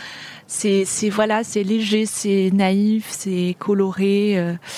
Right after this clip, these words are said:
euh, je suis très, très admirative des illustrateurs jeunesse parce que c'est un travail, mais de fou.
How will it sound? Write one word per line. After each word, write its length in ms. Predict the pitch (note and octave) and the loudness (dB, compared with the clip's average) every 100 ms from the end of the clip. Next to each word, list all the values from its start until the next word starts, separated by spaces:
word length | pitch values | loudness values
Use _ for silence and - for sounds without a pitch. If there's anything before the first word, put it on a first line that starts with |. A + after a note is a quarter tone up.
| - - - - | -10 -10 -8 0
euh, 160 | F#3 | 2
je 100 | F3+ | 2
suis 120 | F3 - | -2 -6
très, 260 | - C4+ | -4 -4
très 260 | - B3+ A3+ | -2 -2 0
admirative 1160 | G#3 G3+ G#3 G3+ G3 - - - - - G#3+ F#3 | 0 2 2 0 -2 -10 -18 -20 -14 -8 -4 0
des 320 | F#3+ F3 G3 | 0 2 0
illustrateurs 760 | G#3+ G#3 - G3 - G3 F#3+ | 0 0 -2 -4 -2 -2 0
jeunesse 400 | F#3 F#3+ F#3+ F#3+ - | -2 0 0 0 -4
parce 240 | F#3 - | -6 -6
que 120 | - | -8
c'est 200 | F#3 - | -6 -2
un 80 | F3 | -2
travail, 480 | E3+ G3+ F#3+ G3+ G3 | 0 -2 0 0 -2
mais 80 | F3+ | -4
de 160 | E3+ F#3 | -4 -6
fou. 640 | - - - - A3+ A3 | -6 -8 -6 -2 0 -2